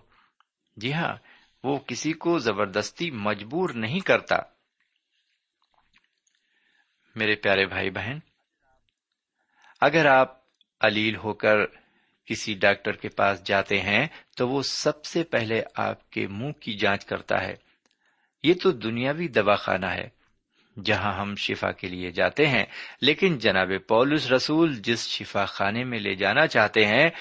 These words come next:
وہ خدا کا شفا خانہ ہے۔ بہرکیف، آئیے اب تیرہویں آیت کو سنیں، جہاں اس طرح لکھا ہوا ہے، "ان کا گلا کھلی ہوئی قبر ہے،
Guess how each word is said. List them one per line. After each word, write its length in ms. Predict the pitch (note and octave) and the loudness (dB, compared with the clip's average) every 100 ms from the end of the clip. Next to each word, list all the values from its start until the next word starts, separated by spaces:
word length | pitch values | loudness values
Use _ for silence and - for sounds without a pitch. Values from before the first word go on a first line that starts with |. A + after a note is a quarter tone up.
| - - | -16 -4
وہ 200 | B2 D#3 | 0 0
خدا 460 | D3 - G2 F#2 F#2 | -2 -8 -6 -4 -4
کا 260 | - C#3 | -4 -6
شفا 320 | D3 A#2+ - G2+ | -4 -6 -4 -4
خانہ 320 | - F#2 F2+ | -4 -4 -4
ہے۔ 220 | F#2 F#2 - _ _ _ _ _ _ _ _ _ _ _ _ _ _ | -6 -10 -16 _ _ _ _ _ _ _ _ _ _ _ _ _ _
بہرکیف، 560 | D3 A#2 - F#2 F#2 - - _ _ _ _ | 0 0 0 -2 -2 -6 -20 _ _ _ _
آئیے 340 | A#2 B2 B2 A#2 | 0 2 4 2
اب 100 | A2 _ _ _ _ | 0 _ _ _ _
تیرہویں 440 | B2+ C#3 C#3+ A2+ F#2+ | 4 4 2 -4 -4
آیت 220 | F#2 - | -4 -8
کو 120 | G2 | -12
سنیں، 320 | - G#2 C#3+ | -6 -4 -4
جہاں 360 | B2+ F#2+ F#2+ F2+ - | -4 -4 -2 -2 -4
اس 180 | G2+ - | -10 -8
طرح 260 | G2 G2 | -8 -8
لکھا 340 | F#2 - G2+ F#2 | -12 -12 -12 -10
ہوا 280 | F2+ G2+ | -4 -2
ہے، 180 | G2 D3 F3+ _ _ - _ _ _ _ _ _ _ _ - | 0 -2 -2 _ _ -20 _ _ _ _ _ _ _ _ -2
"ان 160 | E3+ | 0
کا 220 | F3+ F3 D3+ | 2 2 4
گلا 440 | A#2 A#2 C3+ D#3 - _ _ _ - | 4 6 6 4 -4 _ _ _ -4
کھلی 360 | D3+ E3 F3 | 0 2 2
ہوئی 260 | G#2+ A2+ C3 | 0 -2 -4
قبر 380 | - A2+ F#2 F#2 | -2 0 0 -6
ہے، 180 | - | -8